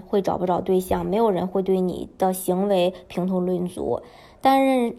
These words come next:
单身人士和丁克一族在这里很常见啊，那你来了以后可能会找到志同道合的好朋友呢。加拿大的移民它是以家庭为单位的啊，一人申请全家移民，三口之家、四口之家或者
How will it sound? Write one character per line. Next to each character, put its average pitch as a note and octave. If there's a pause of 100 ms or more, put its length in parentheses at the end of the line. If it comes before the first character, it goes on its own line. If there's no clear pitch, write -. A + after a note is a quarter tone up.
单 D4
身 D4+
人 G#3+
士 G#3+
和 G3+
丁 A#3+
克 A#3+
一 G3+
族 G3
在 A#3
这 A3
里 G#3+
很 F#3+
常 G3
见 A3+
啊， G3+ (420)
那 B3
你 G#3+
来 F#3+
了 A3
以 G#3
后 G#3
可 G#3+
能 F#3
会 G#3
找 F#3+
到 F#3+
志 G#3
同 F#3+
道 G3+
合 F#3
的 F#3+
好 F#3
朋 F3+
友 F#3
呢。 - (720)
加 D4
拿 D4+
大 C#4
的 G#3+
移 G3+
民 A3
它 A3+
是 A3+
以 F#3
家 A#3
庭 G#3
为 F3+
单 F#3
位 F#3
的 D3+
啊， -
一 A#3
人 G#3
申 G#3+
请 G#3
全 F#3+
家 G#3
移 F#3
民， F3+
三 A#3+
口 G3
之 F#3+
家、 G3
四 A3
口 F#3+
之 F#3
家 F#3+
或 G#3
者 F#3+